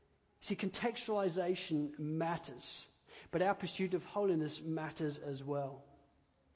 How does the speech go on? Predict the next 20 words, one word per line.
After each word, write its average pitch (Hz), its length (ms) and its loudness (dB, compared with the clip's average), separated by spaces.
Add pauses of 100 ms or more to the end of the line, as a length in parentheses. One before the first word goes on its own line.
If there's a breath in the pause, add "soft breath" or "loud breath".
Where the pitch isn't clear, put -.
(220 soft breath)
And 190 100 0
so 208 180 4
our 220 140 6
association 202 920 2
could 156 200 0
cause 196 380 2
us 170 120 -4
to 160 100 -6
sin, 160 480 2 (200 loud breath)
as 175 160 4
biblically 170 540 2
defined, 175 540 2
Proverbs 165 340 2
twenty-two, 196 460 4
verse 185 260 2
three, 151 400 0 (200 loud breath)
we 147 100 0
must 151 400 0
keep - 260 -8
away. - 180 -10